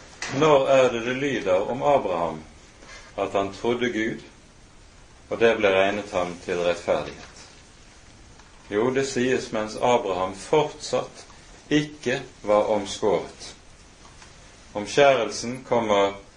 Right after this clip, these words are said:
et stykke tid senere. Når Abraham er niognitti år gammel, da er det omskjærelsen kommer inn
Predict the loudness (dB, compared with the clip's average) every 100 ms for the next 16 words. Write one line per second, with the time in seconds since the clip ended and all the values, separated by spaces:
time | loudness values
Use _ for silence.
0 | -14 -10 -10 -4 -4 -2 -4 -2 -2 -2
1 | -8 -18 -20 -16 -4 -2 0 0 0 -4
2 | -14 -20 -20 -20 -20 -20 -20 -20 -20 -20
3 | -20 -20 -20 -20 -20 -20 -20 -20 -20 -20
4 | -20 -20 -20 -20 -20 -20 -20 -20 -20 -20
5 | -2 4 6 6 0 -10 -20 -20 -6 2
6 | 2 2 0 0 -2 -4 -14 -6 0 2
7 | 2 0 -10 -6 0 2 2 0 -4 -2
8 | 0 0 0 -2 -4 -6 -12 -20 -16 2
9 | 4 4 2 0 0 0 -2 -4 -6 -16
10 | -20 -20 -20 -14 -6 -6 -4 2 4 2
11 | -4 -10 -14 -6 -4 0 0 -2